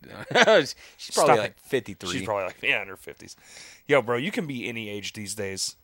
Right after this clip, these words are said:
Speaker 1: Yeah.
Speaker 2: Like Elvira over here, our friend Elvira.
Speaker 1: She's in her seventies.
Speaker 2: Yeah.
Speaker 1: Linnea's in her, her late sixties, and she's looking her age unless she gets dolled up. And
Speaker 2: The
Speaker 1: I'm like
Speaker 2: doll up thing, yeah,
Speaker 1: Yeah.
Speaker 2: yeah. All the makeups and the, the big poofy hair.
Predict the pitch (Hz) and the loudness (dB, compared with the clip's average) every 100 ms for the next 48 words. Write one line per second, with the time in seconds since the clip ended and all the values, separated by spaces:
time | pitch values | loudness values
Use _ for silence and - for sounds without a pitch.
0 | _ _ _ - 78 82 _ _ _ _ | _ _ _ -10 -10 -10 _ _ _ _
1 | _ _ 131 127 151 151 165 127 110 104 | _ _ -8 -2 0 2 2 2 0 -4
2 | 98 98 95 - 117 131 131 131 135 107 | -6 -8 -10 -14 -10 -6 -4 -4 -4 -4
3 | 107 113 107 107 - 139 123 98 110 - | -6 -8 -8 -8 -4 -4 -4 -6 -8 -14
4 | _ _ _ 156 147 113 _ - 110 107 | _ _ _ -6 -4 -6 _ -6 -4 -2
5 | 113 123 120 110 113 110 104 120 113 101 | 2 2 2 0 -4 -4 -4 -2 -2 -4
6 | - 110 104 - 101 104 104 95 92 - | -6 -8 -8 -10 -10 -10 -12 -12 -14 -18
7 | _ - _ - 120 110 98 120 - 90 | _ -20 _ -18 -14 -12 -6 -6 -6 -8
8 | 92 87 92 90 90 85 - 101 92 90 | -6 -4 -6 -8 -12 -12 -12 -14 -12 -12
9 | - - 90 90 87 87 - 127 123 113 | -12 -10 -8 -6 -8 -12 -6 -4 0 2
10 | 110 110 110 - 113 110 110 107 107 107 | 2 2 -2 -4 -6 -6 -6 -6 -6 -6
11 | 104 110 107 101 104 - 101 101 - 104 | -6 -8 -8 -8 -10 -8 -8 -6 -8 -8
12 | 98 98 95 - 110 113 101 113 107 104 | -12 -12 -14 -18 -14 -14 -12 -12 -10 -8
13 | 104 104 107 | -6 -6 -8